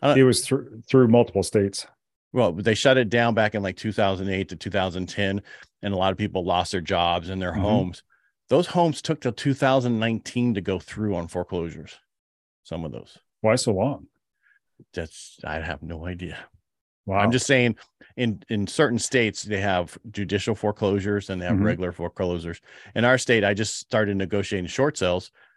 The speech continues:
Speaker 1: And before I knew it, I had a huge amount of volume of that. Plus, I still was doing loans because when you negotiated short sales, it's the same documents, the same everything you do for a loan. So it was not a big deal. And then I ended up getting a bunch of agents I worked for and said, says,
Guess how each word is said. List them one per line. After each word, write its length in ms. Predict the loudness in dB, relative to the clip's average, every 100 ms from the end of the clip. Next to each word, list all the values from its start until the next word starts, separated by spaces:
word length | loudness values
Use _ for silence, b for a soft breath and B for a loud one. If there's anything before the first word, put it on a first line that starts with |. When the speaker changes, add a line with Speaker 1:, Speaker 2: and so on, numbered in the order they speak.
| b _
Speaker 1:
And 640 | -4 0 2 0 -2 -4 -6
before 360 | -8 -4 0 2
I 100 | 2
knew 200 | 2 2
it, 80 |
I 100 | 0
had 280 | -2 -2 -4
a 80 | -4
huge 500 | -10 -6 -4 -2 -4
amount 260 | -4 -4 -4
of 80 |
volume 440 | -4 -4 -2 -4 -6
of 140 | -4
that. 500 | 0 0 0 -4 -8 -20 _ _ _ _ _ _
Plus, 280 | 2 4 4
I 160 | -2 -4
still 340 | -4 2 4
was 160 | 2 0
doing 280 | -2 -2 0
loans 360 | 2 2 0
because 420 | -4 -4 -2 -4
when 140 | -4 -4
you 80 | -2
negotiated 600 | -2 -2 -2 -2 -4 -4
short 320 | -4 -2 -2
sales, 380 | -2 -2 -2 -8 b b b b _
it's 180 | -4 -4
the 100 | -4
same 360 | -2 2 2 2
documents, 640 | 0 0 -2 -4 -4 -8
the 80 | -10
same 260 | -6 -6
everything 320 | -4 -6 -4 -4
you 80 | -4
do 180 | -4
for 180 | -4 -6
a 60 | -4
loan. 440 | -2 -2 -2 -6 -14 b b
So 240 | -6 -2 0
it 40 |
was 180 | -2 -4
not 220 | -2 -2
a 40 | -2
big 200 | -4 -4
deal. 180 | -2 -2
And 80 |
then 80 | -2
I 100 | -4
ended 160 | -2 -4
up 100 | -4
getting 200 | -4 -4
a 40 |
bunch 240 | -4 -6 -6
of 60 |
agents 360 | -6 -6 -8 -8
I 80 | -6
worked 220 | -6 -4
for 180 | -2 -2
and 100 | 0
said, 200 | -2 0
says, 220 | -4 -6